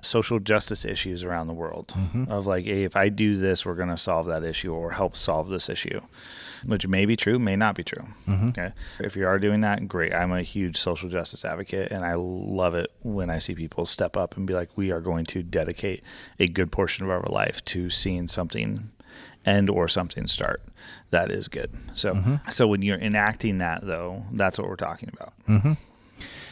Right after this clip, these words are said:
Speaker 2: Yeah, like, faith in something means you actually believe it to actually do something. Like, you're actually placing
Speaker 1: Mm-hmm.
Speaker 2: your weight in it. It, a weight is actually probably a good way, yeah, I believe in the
Speaker 1: Yeah.
Speaker 2: Hebrew,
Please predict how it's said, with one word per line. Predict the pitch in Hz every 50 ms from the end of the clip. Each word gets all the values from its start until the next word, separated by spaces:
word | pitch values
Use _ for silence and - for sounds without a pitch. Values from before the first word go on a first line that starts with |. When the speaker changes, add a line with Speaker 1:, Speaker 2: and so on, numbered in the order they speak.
| - -
Speaker 2:
Yeah, | - 104 90 85 - - - 92 90 - -
like, | 87 101 101 -
faith | - - 127 135 127
in | 139 120
something | - - 110 101 104 98 95
means | 95 95 85
you | 92 82
actually | 87 87 - - - 95 87 85 85 80 80 80 80 - - 80
believe | 85 87 87 90 90 87
it | 85 85 -
to | - - -
actually | 82 82 - - - 82 78 73 69 71 76 80 73 82 -
do | - 87 87
something. | 82 - - 67 64 - 55 53
Like, | 69 73 80 82 76
you're | 87 87
actually | 92 92 - - 92 -
placing | - 92 90 98 95 85
Speaker 1:
Mm-hmm. | 82
Speaker 2:
your | 76 76 73
weight | 71 73 80 82 80 73 - - - - - - -
in | 82 80 73
it. | 64 - - - - - - - -
It, | - 98 95 90 85 80
a | - - 87
weight | 87 104 107 98
is | 92 85
actually | 90 85 - - 95
probably | 85 - 92 87 85 82 82
a | 80
good | 82 82
way, | 80 82 80 80 80 - -
yeah, | 78 73
I | 73
believe | - - 87 85 85 80
in | 80 78
the | 76 78
Speaker 1:
Yeah. | - 95 92
Speaker 2:
Hebrew, | 82 82 76 78 76